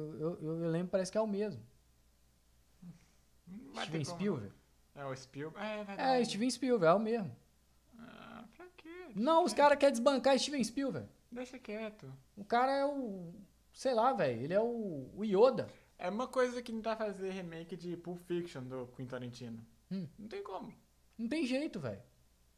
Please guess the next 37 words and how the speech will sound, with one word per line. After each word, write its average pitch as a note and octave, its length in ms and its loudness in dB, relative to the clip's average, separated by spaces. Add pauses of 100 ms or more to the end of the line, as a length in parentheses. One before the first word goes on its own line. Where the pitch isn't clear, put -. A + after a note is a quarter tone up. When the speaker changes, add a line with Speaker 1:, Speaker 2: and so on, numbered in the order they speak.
(280)
Speaker 1:
Não F3+ 80 -4
tem C#4 160 0
jeito, A3+ 180 6
tem, A3+ 180 2
tem A3+ 140 2
uns C4 160 2
caras G3+ 200 10
que - 40 -4
tem A#3 100 4
que A3+ 60 2
saber G3+ 380 10
o A#3+ 40 12
lugar A3+ 300 8
deles, F#3+ 260 4
velho. C3+ 300 -6
Como G#3 180 -2
é B3 60 0
que B3 60 -10
você, C#4 100 -6
você A3 240 -6
vai A#3+ 140 4
desbancar A3 360 0
um A3+ 60 2
cara G#3 260 2
desse? D#3+ 320 -4
Speaker 2:
É, A#3 280 -10
ou G3+ 100 -4
de G3+ 140 -6
Kill A3+ 200 -6
Bill. F#3 240 -6
<laughs> - 500 -10
Não B3+ 80 0
Speaker 1:
É. B3 60 4
Speaker 2:
tem - 40 -2
como A#4+ 220 -6
não. A#4 180 -6
O - 40 -14